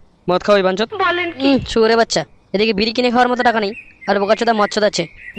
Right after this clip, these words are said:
Speaker 1: লেওরা চোদাগুলো, জীবনে কোনোদিনও তোদের কাছে টাকা থাকবে না। এবার মনে হচ্ছে আমাকে কিছু একটা করতে হবে। যা বোকাচোদা, গিয়ে টাকার ব্যবস্থা কর, তারপরে আমরা আসছি। বাড়াচোদা, টাকা দেবার বেলা নেই,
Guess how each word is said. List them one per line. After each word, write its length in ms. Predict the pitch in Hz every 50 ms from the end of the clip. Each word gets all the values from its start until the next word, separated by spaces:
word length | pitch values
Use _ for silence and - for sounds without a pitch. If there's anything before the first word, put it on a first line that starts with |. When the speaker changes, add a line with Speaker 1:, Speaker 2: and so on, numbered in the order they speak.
| - - - - - -
Speaker 1:
লেওরা 240 | 180 180 190 202 214
চোদাগুলো, 360 | 202 226 208 220 208 208 208 - - - - _ _ - 165
জীবনে 280 | 165 196 196 226 233
কোনোদিনও 260 | 226 226 226 226 233
তোদের 200 | 226 226 208 226
কাছে 140 | 214 214 220
টাকা 160 | 220 208 196
থাকবে 200 | 196 214 190 196
না। 80 | 170 143 143 - - - - - - - - -
এবার 160 | 175 202 208
মনে 120 | 214 214 220
হচ্ছে 240 | 220 - - 269 277 - - -
আমাকে 180 | - 190 214 214
কিছু 160 | 214 226 214
একটা 160 | 226 - 233
করতে 220 | 214 220 - - 214
হবে। 140 | 196 170 151 - - - - - - - - -
যা 180 | 175 196 202 208
বোকাচোদা, 400 | 214 220 226 214 208 196 170 - - _ _ - _ _ 185
গিয়ে 100 | 208 220
টাকার 240 | 220 208 202 214
ব্যবস্থা 300 | 214 220 226 220 - 247
কর, 120 | - - - - _ _ _ _
তারপরে 240 | - 196 196 214 226
আমরা 180 | 208 208 208 196
আসছি। 280 | 202 - - - 170 147 _ _ - - - - - - - 1077 1077 1077 1077 1077 1077 1077 1077 1077 1077 1077 1077 1077 1077 - - 1077 1077 - 1017 - - 1017 1017 960 - - - - - 1077 - - - - - - - - - - _ _ - - - _ _ _ - _ _ _ _ - _ _ _ _ -
বাড়াচোদা, 420 | 196 214 226 220 226 208 185 160 - - _ _ _
টাকা 160 | - 208 220
দেবার 180 | 220 226 233 240
বেলা 140 | 247 254 254
নেই, 140 | 269 302